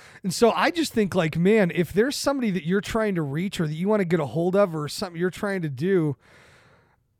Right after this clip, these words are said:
a, a, a, a, a, like, a concisely well thought out D M is, like, so strong to me.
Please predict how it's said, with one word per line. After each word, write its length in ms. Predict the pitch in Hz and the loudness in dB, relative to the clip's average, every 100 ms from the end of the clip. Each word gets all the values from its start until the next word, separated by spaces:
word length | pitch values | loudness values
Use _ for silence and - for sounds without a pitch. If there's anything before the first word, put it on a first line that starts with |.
| _ _ _ _ _ | _ _ _ _ _
a, 160 | 202 214 202 | -8 -4 2
a, 240 | 185 175 | 4 4
a, 360 | 160 - - 180 | 2 -6 0 0
a, 440 | 170 165 160 156 151 | 2 2 2 -2 -2
a, 80 | |
like, 260 | 170 165 165 | 0 0 2
a 160 | 160 151 | 0 0
concisely 880 | - 175 - - 190 220 - 226 | -2 -2 -2 -2 0 -2 -2 0
well 300 | 180 160 180 | 0 0 0
thought 340 | 185 - 180 160 | 0 2 2 4
out 240 | 165 156 | 0 -2
D 240 | 143 127 139 | -4 -2 -2
M 200 | 170 117 | -4 -6
is, 200 | 107 113 | -8 -8
like, 380 | 110 107 - - _ | -8 -10 -14 -20 _
so 380 | - - 220 143 | -12 -6 -2 -2
strong 540 | - - 107 90 90 95 | -4 -8 -10 -10 -12 -12
to 140 | 107 | -12
me. 300 | 95 85 90 | -12 -12 -16